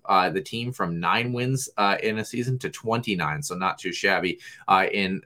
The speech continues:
the middle era for, uh, the U S H L time for R J Enga, and before that also spent two seasons with Topeka in the nal from two thousand nine to two thousand eleven. So,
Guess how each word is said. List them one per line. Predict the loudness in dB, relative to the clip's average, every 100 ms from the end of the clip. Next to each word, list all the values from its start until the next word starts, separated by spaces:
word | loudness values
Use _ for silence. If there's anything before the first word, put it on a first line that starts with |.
| -6
the | -2 -2
middle | -2 0 2 2 0 2
era | 4 4 4 0
for, | -2 0 2 2 0 0
uh, | 2 0
the | -4
U | -6
S | -4
H | -4 -2
L | 0 0
time | 0 0 0
for | -2
R | -2
J | 0 -2
Enga, | 0 0 -2 -4 -18 -4
and | -2
before | -2 0 2 4
that | 4
also | 2 0 -2
spent | -4 -4 -4
two | -6
seasons | -4 -6 -6
with | -10
Topeka | -8 -2 -2 0 -2 -4
in |
the | -6
nal | -2 0 0 -4 -18 -16
from | -12
two | -6 -4
thousand | -2 -2 -2
nine | 2 2 0
to |
two | -6 -6 -2
thousand | 0 -2 -2
eleven. | 0 2 2 -2
So, | -2 2 2